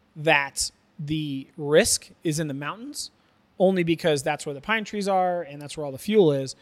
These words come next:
Colorado's got a really big issue with scrub oak right now. So if you're looking south and southeast and southwest of Denver, a lot of the acreage that you have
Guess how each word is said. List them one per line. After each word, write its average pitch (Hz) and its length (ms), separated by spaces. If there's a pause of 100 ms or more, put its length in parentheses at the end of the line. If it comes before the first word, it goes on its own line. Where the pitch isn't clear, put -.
(260)
Colorado's 202 460
got 151 120
a 139 40
really 180 400
big 156 240
issue 156 280
with 143 120
scrub 156 340
oak 120 180
right 127 120 (100)
now. 123 160 (240)
So 160 160
if 131 140
you're 180 160
looking 202 440 (440)
south 208 720 (400)
and 147 160
southeast 190 500
and 156 80
southwest 160 500
of 135 180 (280)
Denver, 143 440 (520)
a 170 60
lot 156 280
of 185 140
the 151 100 (100)
acreage 165 360
that 143 100
you 127 120
have 175 460